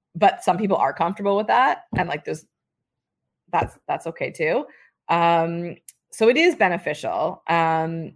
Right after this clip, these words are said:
to do that and also to try to, to pump, you know, to work with that lactation consultant that you hopefully have that's supporting you to pump in a way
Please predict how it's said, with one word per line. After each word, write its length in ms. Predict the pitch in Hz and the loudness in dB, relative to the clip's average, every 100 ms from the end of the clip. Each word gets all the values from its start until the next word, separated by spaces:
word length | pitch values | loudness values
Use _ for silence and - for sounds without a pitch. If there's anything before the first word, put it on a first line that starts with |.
| _ - | _ -6
to 60 | 185 | -2
do 140 | 180 | 2
that 260 | 175 175 - | 4 4 2
and 100 | 170 | 0
also 260 | 165 - 180 | -2 -2 -4
to 120 | 170 | -6
try 240 | - 165 | 0 0
to, 260 | 170 170 165 - _ _ _ _ _ | 2 -2 -4 -10 _ _ _ _ _
to 100 | 185 | -6
pump, 400 | 185 - 175 160 - _ - | -4 -2 -2 -4 -14 _ -6
you 100 | 175 | -4
know, 140 | 165 | -2
to 100 | 165 | -2
work 240 | 185 175 175 | 2 0 2
with 80 | |
that 160 | 170 156 | 0 2
lactation 460 | - - - 156 180 | 0 -2 -4 -4 -4
consultant 420 | 175 170 170 170 | 0 0 0 -2
that 100 | 151 | -6
you 80 | 175 | -6
hopefully 400 | 165 - 160 160 | -6 -6 -4 -2
have 220 | 175 165 | 0 0
that's 180 | 160 - | -2 -10
supporting 400 | 170 - 165 165 | -6 -2 0 0
you 240 | 165 160 165 - _ - | -4 -4 -6 -14 _ -10
to 80 | 185 | -8
pump 400 | - 170 160 - | -4 -2 -4 -8
in 80 | 175 | -4
a 80 | 165 | 0
way 600 | 160 156 151 147 139 | 2 2 2 -2 -6